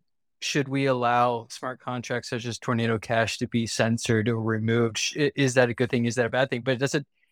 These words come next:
but it, it, it almost doesn't matter, because all of your infrastructure says no, anyone else has a big enough vote to push back. And, and now they're realizing, "Wait a minute, how long is this, how long is this, uh,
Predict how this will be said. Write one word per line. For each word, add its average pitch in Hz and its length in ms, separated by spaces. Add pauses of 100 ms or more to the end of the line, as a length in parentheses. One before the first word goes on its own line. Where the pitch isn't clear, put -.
(100)
but 160 80
it, 170 140
it, 175 160 (180)
it 185 200
almost 170 300
doesn't 160 260
matter, 160 320
because 135 300
all 143 240
of 139 120
your 135 340 (160)
infrastructure 135 880 (420)
says 135 300 (480)
no, 131 500 (160)
anyone 160 380
else 156 240
has 139 200
a 143 120
big 147 240
enough 131 180 (120)
vote 135 260
to 127 200
push 131 320
back. 147 340 (400)
And, 139 300
and 135 220
now 135 300
they're 131 180
realizing, 127 540
"Wait 131 180
a 131 40
minute, 113 220
how 135 180
long 135 280
is 123 140
this, 120 400 (440)
how 143 160
long 147 220
is 127 120
this, 127 260
uh, 139 80